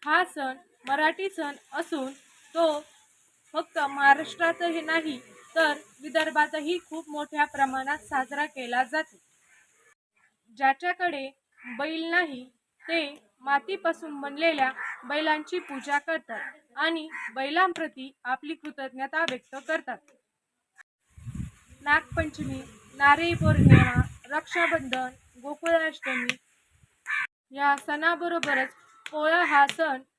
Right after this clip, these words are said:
श्रावणात मोठ्या प्रमाणात साजरा केला जातो.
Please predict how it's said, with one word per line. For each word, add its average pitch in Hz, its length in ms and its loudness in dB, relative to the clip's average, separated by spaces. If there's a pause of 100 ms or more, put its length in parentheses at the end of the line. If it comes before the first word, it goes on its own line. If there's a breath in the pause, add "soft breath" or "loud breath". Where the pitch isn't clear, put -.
(180)
श्रावणात 302 400 0 (180)
मोठ्या 269 340 0
प्रमाणात 277 560 -2
साजरा 254 360 0
केला 247 380 -6
जातो. 262 360 -8